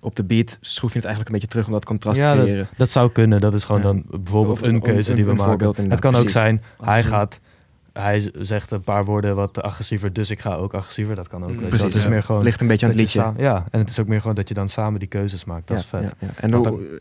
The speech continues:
Speaker 2: dan
Speaker 1: eh, sorry, sorry, ga
Speaker 2: Ja.
Speaker 1: verder.
Speaker 2: <laughs> Ja, dat je dan, dat hij dan ook zijn... Kijk, hij is vocalist, toch? Dat is zijn instrument, zeg maar.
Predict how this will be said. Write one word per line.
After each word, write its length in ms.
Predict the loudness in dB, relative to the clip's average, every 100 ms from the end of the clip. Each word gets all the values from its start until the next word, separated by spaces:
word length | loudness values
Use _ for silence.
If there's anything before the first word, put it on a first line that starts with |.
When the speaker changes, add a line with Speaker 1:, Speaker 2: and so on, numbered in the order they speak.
| -18
Speaker 2:
dan 100 | -16 -10
Speaker 1:
eh, 80 | -6
sorry, 340 | -4 -2 -2
sorry, 220 | -4 -6
ga 60 | -6
Speaker 2:
Ja. 60 | -4
Speaker 1:
verder. 420 | -4 -6 -8 -4 -2
Speaker 2:
<laughs> 320 | 0 2 4 6
Ja, 40 | 6
dat 160 | 6
je 80 | 6
dan, 200 | 4 4 0 -14 -20 -20 -20 _
dat 120 | -2
hij 200 | 2 4
dan 160 | 4 4
ook 180 | 2 2
zijn... 300 | 0 0 -2 _ _
Kijk, 260 | -2 -2 -4 _ _
hij 260 | -2 2 2
is 140 | 0
vocalist, 560 | 0 -2 0 -2 -2 -2
toch? 240 | -6 -6
Dat 180 | -6 -8
is 100 | -6
zijn 200 | -4 -4
instrument, 540 | -4 -6 -4 -2 -4 -6
zeg 140 | -10
maar. 240 | -8 -10